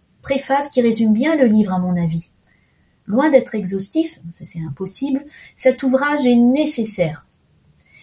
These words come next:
Il rend visible ce qui était invisible. Il permet, comme le dit si bien Agnès Varda, non pas de donner à voir, mais de donner l'envie de voir. Donc ça, c'est Julie Gailly qui l'a dit.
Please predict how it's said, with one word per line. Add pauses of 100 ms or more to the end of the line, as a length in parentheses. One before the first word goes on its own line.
(140)
Il
rend
visible
ce
qui
était (260)
invisible. (400)
Il
permet,
comme
le
dit
si
bien
Agnès
Varda, (260)
non
pas
de
donner
à
voir,
mais
de
donner
l'envie
de
voir.
Donc
ça,
c'est
Julie
Gailly
qui
l'a
dit.